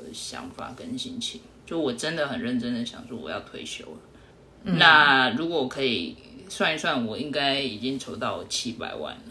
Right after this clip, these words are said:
Speaker 1: 我想说，嗯，但我真的很想退休。好吧，
Speaker 2: 嗯。
Speaker 1: 那也是退休好了，大不了我就少活个十年。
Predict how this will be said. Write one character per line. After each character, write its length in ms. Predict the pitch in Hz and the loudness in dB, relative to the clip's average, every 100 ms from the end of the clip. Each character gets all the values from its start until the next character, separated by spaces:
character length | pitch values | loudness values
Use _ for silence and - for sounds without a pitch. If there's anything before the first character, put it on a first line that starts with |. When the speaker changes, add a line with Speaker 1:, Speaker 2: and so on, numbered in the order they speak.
| - - - - | -20 -20 -20 -12
Speaker 1:
我 100 | 131 | -10
想 220 | 135 - | -8 -10
说， 260 | 120 123 95 | -10 -10 -8
嗯， 460 | 123 104 - - 127 - | -8 -8 -10 -14 -14 -4
但 160 | 156 | 0
我 100 | 127 | 0
真 120 | 120 147 | 0 -2
的 60 | |
很 140 | 131 104 | -2 -6
想 180 | - - | -8 -10
退 160 | - | -10
休。 180 | - - - - - - | -8 -10 -16 -20 -20 -14
好 100 | 101 | -4
吧， 140 | 120 | 0
Speaker 2:
嗯。 40 | 165 | 2
Speaker 1:
那 140 | 170 | 2
也 60 | 123 | 0
是 80 | - | -2
退 200 | 120 104 | -4 -4
休 180 | - | -6
好 200 | - - | -8 -10
了， 60 | - | -8
大 140 | 127 | -8
不 120 | 120 127 | -6 -6
了 220 | 80 55 | -6 -8
我 160 | - | -10
就 280 | - 135 101 | -6 -6 -6
少 220 | - - | -6 -8
活 160 | - 135 | -8 -10
个 140 | - - | -8 -6
十 260 | - - | -6 -6
年。 280 | - - - | -10 -10 -12